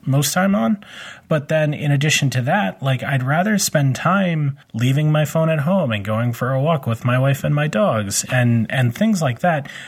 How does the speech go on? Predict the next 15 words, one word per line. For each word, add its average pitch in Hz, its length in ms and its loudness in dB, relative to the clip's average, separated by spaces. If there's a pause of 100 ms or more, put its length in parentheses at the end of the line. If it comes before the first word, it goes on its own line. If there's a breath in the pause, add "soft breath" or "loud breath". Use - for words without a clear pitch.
(100)
And 151 140 2
it's 147 200 -2
ultimately 208 600 2
made 131 340 2
me 123 400 0 (180)
more, 135 880 0 (720 loud breath)
a 131 80 0
lot 165 240 2
more 170 160 2
happier 107 640 0 (380 loud breath)
than 131 120 2
I 117 100 2
was 117 600 0 (280 loud breath)
being 123 240 2
like, 110 260 2